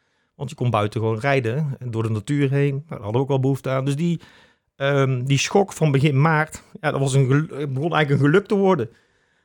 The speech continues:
Nou, ook, ook onze partner, eh, Spider Wheels, eh, merkte dat. Eh, die verkochten steeds meer van die apparaten. Eh, wij hebben er ook bij besteld.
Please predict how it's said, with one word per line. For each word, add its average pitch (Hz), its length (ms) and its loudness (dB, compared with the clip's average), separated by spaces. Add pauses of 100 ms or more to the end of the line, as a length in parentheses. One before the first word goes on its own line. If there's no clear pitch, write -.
(140)
Nou, 117 160 -2
ook, 139 120 -2
ook 156 120 4
onze 143 200 2
partner, 143 500 0
eh, 127 60 2
Spider 165 360 4
Wheels, 156 340 0
eh, 151 260 4
merkte 147 360 0
dat. 135 280 0
Eh, 120 180 -2
die 120 140 -2
verkochten - 380 -4
steeds 143 220 0
meer 139 120 2
van 135 80 2
die 139 100 2
apparaten. 131 680 -2
Eh, 127 180 0
wij 135 100 4
hebben 135 180 2
er 151 60 0
ook 143 120 4
bij 143 180 6
besteld. 135 420 -2